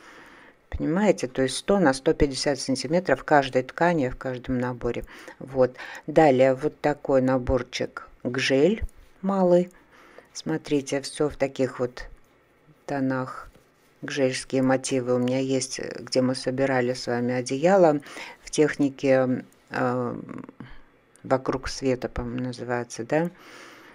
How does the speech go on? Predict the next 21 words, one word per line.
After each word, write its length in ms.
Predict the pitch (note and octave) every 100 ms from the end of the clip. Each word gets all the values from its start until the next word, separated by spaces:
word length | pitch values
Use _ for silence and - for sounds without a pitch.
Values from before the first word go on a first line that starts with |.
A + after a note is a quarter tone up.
| - -
Гжельские 640 | C3 C3+ C3 B2 - B2+
мотивы. 460 | B2+ B2+ - B2 B2
Как 300 | - E3 E3
это 180 | - B2+
роскошно 560 | B2+ - C#3 C3+ C3
смотрится. 760 | B2+ B2 A#2+ A#2+ A2+ A#2 - A#2
Сочетание 760 | - - - - D#3+ D#3+ C#3
бесподобное, 760 | B2+ - - C3 B2 A#2+ B2 A#2
прям 300 | - B2+ A#2+
лепедушка. 760 | B2+ - A#2 A#2 - - A#2+ - - - - - -
Вот. 340 | C3 B2+ B2+ - - - -
Далее 520 | F3 E3+ C#3 C3 B2+ C3
вот 140 | C#3
такой 360 | D3+ D3+ D3 C3+
набор, 460 | C#3 C#3 F#3 A#3
где 180 | D3 C#3+
я 80 | C3+
собрала 540 | - C3+ C#3+ C3+ B2
огурцы. 720 | A#2+ B2 B2 - - F#3 B3 C4+ - _ - - _ - _ _ _ _ - - - -
Смотрите, 640 | - C#3+ C3 D3 B2 B2+
пейсли. 640 | - C#3 B2 - A#2+ A2